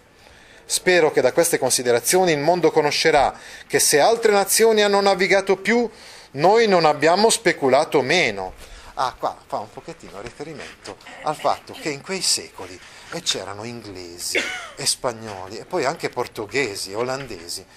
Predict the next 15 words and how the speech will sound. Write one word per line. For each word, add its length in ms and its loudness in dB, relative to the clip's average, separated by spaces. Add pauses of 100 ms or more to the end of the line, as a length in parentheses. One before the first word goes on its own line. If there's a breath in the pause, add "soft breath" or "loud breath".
(300 loud breath)
che 80 -10
andavano 460 0
per 200 -8
mare, 460 -6
navigavano, 720 -6 (320 loud breath)
scoprivano 800 -2 (320)
tante 440 0
terre, 640 0 (140)
eccetera. 520 -6 (320 loud breath)
Ma 160 0
noi 180 2
italiani, 420 0
almeno 460 -2
con 140 -8
l'intelligenza, 1040 -6